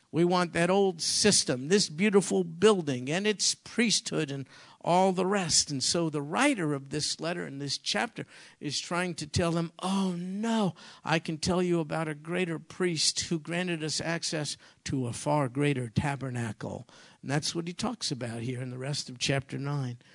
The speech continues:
So verse six, he says, "When these things have been so prepared, the priests are continually entering the outer tabernacle, performing the divine worship. But into the second, the Holy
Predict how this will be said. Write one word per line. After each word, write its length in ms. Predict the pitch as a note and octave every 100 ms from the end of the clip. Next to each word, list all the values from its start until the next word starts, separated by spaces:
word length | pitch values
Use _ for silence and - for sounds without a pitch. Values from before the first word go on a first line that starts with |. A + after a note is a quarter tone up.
| _
So 220 | - E3+
verse 240 | C#3+ D3 -
six, 480 | - F#3 - - - _ _ _ _ _ _ _ -
he 140 | E3
says, 480 | - C#3 D#3 F#3 - _ _ _
"When 180 | E3 G3
these 300 | A3 B3+ -
things 340 | G3 G3+ F#3
have 260 | E3+ E3+ D3
been 280 | F3 G#3 F3
so 320 | - G3 F#3+
prepared, 720 | E3+ E3 C#3+ F3 C#3 C#3 E3+
the 80 | E3
priests 540 | D#3+ - C4 C3 - D3+
are 160 | D3+
continually 960 | - D3 - - D4 C4+ E3 C3+ B2+ -
entering 520 | G3+ A#3 - E3 D#3
the 200 | C#3 C#3 -
outer 340 | F3 G3 F3
tabernacle, 800 | C#3+ F3+ F3 E3 D3 C#3 C3+ C3 - - - _ -
performing 680 | D#3+ - E3+ F#3 E3+ D3+ C#3
the 120 | D3
divine 520 | C3+ C3+ D3 D3 C#3
worship. 540 | C3+ D3+ C#3+ A#2 - _ _ - _ _
But 140 | D3+
into 300 | F#3 F#3+ -
the 160 | D#3+ C#3+
second, 760 | - - D4 E3 D#3 G#3 G3+ - _ _ _ -
the 140 | A#2+
Holy 420 | D3+ E3+ D#3 C#3+